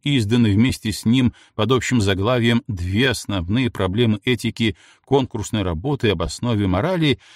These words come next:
я опускаю теперь предложенные в первом издании еще неполные доказательства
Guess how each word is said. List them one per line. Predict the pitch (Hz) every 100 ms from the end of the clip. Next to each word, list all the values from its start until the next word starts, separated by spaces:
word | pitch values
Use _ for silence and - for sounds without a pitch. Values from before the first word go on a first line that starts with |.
| - -
я | 92 151 214
опускаю | 160 - 123 - 160 185 165
теперь | - 110 135 175 170
предложенные | - 123 95 98 175 123 143 139
в | -
первом | 139 170 147 -
издании | 98 82 160 170 151 143 139
еще | 101 113 - 160 165
неполные | 131 117 - 165 185 175 156
доказательства | 131 - 95 165 165 135 - 135